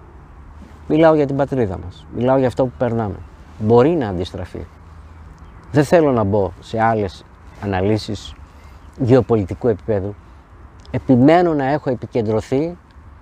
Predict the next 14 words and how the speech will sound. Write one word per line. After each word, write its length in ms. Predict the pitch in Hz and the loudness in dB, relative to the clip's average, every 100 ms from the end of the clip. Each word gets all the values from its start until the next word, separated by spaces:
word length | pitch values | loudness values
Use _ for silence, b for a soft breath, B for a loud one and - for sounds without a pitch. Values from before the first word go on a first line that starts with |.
| - - | -20 -14
σε 160 | - | -2
αυτή 240 | 117 - 156 | -2 0 -4
τη 100 | 131 | -2
θεματική 500 | 123 110 98 - 135 | -2 -2 -2 -4 -2
ενότητα, 580 | 117 113 107 - 120 - | 0 0 -2 -8 -14 -12
ακριβώς 460 | 117 120 117 160 139 | -8 -2 0 0 0
γιατί 320 | 131 156 147 | -2 0 -2
εκεί 300 | 117 - 180 | -2 -2 0
είναι 160 | 165 | 2
ο 80 | 147 | 0
πυρήνας 680 | - 123 127 165 151 147 - b b b b - | 0 0 2 2 0 -8 -16 b b b b 0
όλων 420 | 156 170 165 160 | 4 4 4 -2
των 120 | 135 120 | -4 -4
προβλημάτων 680 | 123 110 107 131 135 139 | -4 -2 -4 -4 -6 -10